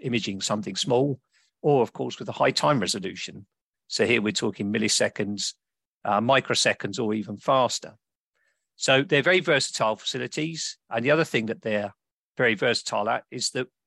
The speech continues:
we can create a sample environment to actually study material in its, let's say, near as possible native environment. So what we've particularly focused on over the last few years, so this is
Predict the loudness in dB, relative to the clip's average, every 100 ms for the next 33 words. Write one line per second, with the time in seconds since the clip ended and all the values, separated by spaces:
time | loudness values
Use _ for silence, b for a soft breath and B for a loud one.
0 | _ -4 -4 0 2 2 -4 _ _ _
1 | _ _ _ -2 2 4 2 -2 0 2
2 | 0 -4 -2 -2 0 -4 -8 -14 -16 _
3 | _ _ _ -4 -4 0 0 0 -4 -2
4 | 0 0 -2 -4 -4 -2 0 -2 -6 _
5 | _ _ -12 -8 -6 -4 -4 -6 _ _
6 | _ _ _ -2 0 2 2 2 -4 -6
7 | -2 0 -2 -2 -4 -4 -6 -6 -2 -2
8 | -2 -8 -10 -16 _ -10 0 0 0 -6
9 | -14 b b b b -10 0 0 2 0
10 | 0 -2 -4 -2 -2 -2 -2 0 0 -4
11 | -2 0 0 -4 -4 -2 -4 -4 -6 -2
12 | -2 -2 -4 -6 -6 -8 -6 -6